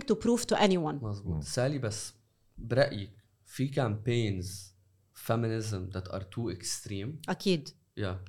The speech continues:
Speaker 1: أكيد. يعني أنا أيام بنمزح، بيكون هيك في رجال قاعدين بيصيروا يقولوا، "صار بدنا نطالب بحقوق الرجل."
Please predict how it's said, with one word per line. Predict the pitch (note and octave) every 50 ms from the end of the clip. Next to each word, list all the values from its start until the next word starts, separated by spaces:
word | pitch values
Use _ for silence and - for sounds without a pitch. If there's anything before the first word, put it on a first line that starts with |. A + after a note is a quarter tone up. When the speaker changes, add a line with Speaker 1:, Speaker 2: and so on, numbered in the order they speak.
| - -
Speaker 1:
أكيد. | F3+ - - - A3+ A#3 G#3+ - - - - _ _ _ _ _ _ -
يعني | F#3+ E3+ F3+ D#3 A3+
أنا | A3+ A#3 A3+ A#3 - -
أيام | - F#3 F#3+ A3 A3 G#3+ G3 - - - - - - -
بنمزح، | - F3+ G3 A3 A#3+ A3 G#3+ G3+ - - - -
بيكون | D#3+ D#3+ E3 D#3+ - F#3+ F#3+
هيك | E3+ F3+ F3 - D#3
في | - - E3 E3 D#3+
رجال | D#3 - F#3 F#3+ G3 F3
قاعدين | - D#3 D3+ D#3+ G3 G3
بيصيروا | F#3 - G3 F3+ F3
يقولوا، | F#3 G#3 G3+ F#3 F3 D#3+ -
"صار | - - - F#3 F#3+ F#3+
بدنا | F3+ A3+ A#3+ B3+ A#3+ A3+ A3 G#3 G3+ G3
نطالب | F#3+ F#3+ E3+ F#3+ - A#3+ B3+ C4 B3
بحقوق | G3+ F#3+ - - G#3+ A3 A#3 F#3
الرجل." | F3+ G3 F3+ G3+ G#3 G3+ - D#3+ D3